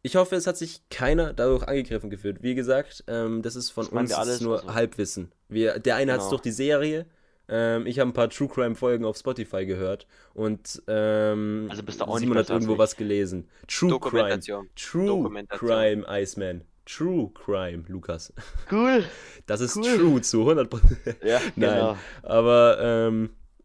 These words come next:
Speaker 1: ähm, genau, und Simon hat eine D-, Dokumentation geschaut. Wir sind in all den Themen, die wir heute angesprochen haben, n-, keine Professoren oder sonstiges. Wir haben einfach nur drüber geredet,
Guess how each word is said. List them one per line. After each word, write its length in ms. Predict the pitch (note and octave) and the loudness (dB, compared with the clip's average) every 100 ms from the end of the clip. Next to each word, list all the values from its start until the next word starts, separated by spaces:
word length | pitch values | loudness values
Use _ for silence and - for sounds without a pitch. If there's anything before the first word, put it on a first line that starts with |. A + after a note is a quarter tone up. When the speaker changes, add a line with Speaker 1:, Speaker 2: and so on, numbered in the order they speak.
| _ - | _ -6
Speaker 1:
ähm, 380 | G#2+ G#2+ G#2+ G#2 | -2 0 0 0
genau, 240 | A#2+ G#2+ G#2 | 2 4 2
und 120 | G#2+ | 0
Simon 220 | A2+ B2 | 0 0
hat 80 | A2+ | 0
eine 120 | A2+ | -2
D-, 140 | A2 G#2 | -2 -4
Dokumentation 560 | A#2 A2+ A2 G#2 A#2+ | -4 -4 -2 -2 -2
geschaut. 260 | A#2+ A2 G#2+ _ _ | -2 0 -2 _ _
Wir 140 | - A#2+ | 0 0
sind 360 | C3+ D#3 D3 _ _ - | 2 0 0 _ _ -6
in 140 | B2+ | -4
all 160 | - C#3+ | 0 2
den 120 | C3 | 2
Themen, 220 | C#3+ C3 | 0 0
die 120 | B2+ | 0
wir 80 | A#2 | 0
heute 300 | A#2 A2 G#2 | 0 0 0
angesprochen 460 | A#2+ A#2+ - A2 G#2 | -2 -4 -2 -4 -4
haben, 400 | G2+ G2 F#2+ F#2+ _ - | -4 -4 -6 -10 _ -12
n-, 260 | G2+ G#2 G2+ - | -8 -6 -8 -10
keine 260 | - C3 B2 | -4 0 0
Professoren 640 | - A#2 G#2+ - A#2+ A#2 | -4 -6 -6 -2 0 0
oder 180 | G#2+ G2+ | 2 0
sonstiges. 540 | A2 G#2+ G2 F#2+ - | -2 -4 -6 -8 -6
Wir 120 | A2 | -2
haben 120 | A2 G#2+ | -2 -2
einfach 160 | G#2+ | -4
nur 100 | G#2+ | -6
drüber 260 | - A2 G2+ | -6 -6 -4
geredet, 500 | A2 D3+ D#3 D#3+ | -2 -2 -2 -6